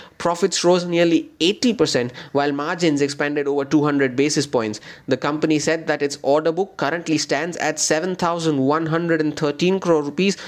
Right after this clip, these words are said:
with the pipeline going forward looking robust. It also said that the focus is now on expanding its product portfolio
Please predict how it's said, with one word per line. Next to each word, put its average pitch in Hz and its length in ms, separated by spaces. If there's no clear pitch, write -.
with 147 180
the 151 80
pipeline 180 680
going 165 280
forward 190 440
looking 143 280
robust. 120 480
It 139 200
also 175 320
said 185 320
that 160 160
the 143 80
focus 156 420
is 147 160
now 147 220
on 160 180
expanding 175 720
its 139 180
product 156 440
portfolio 165 580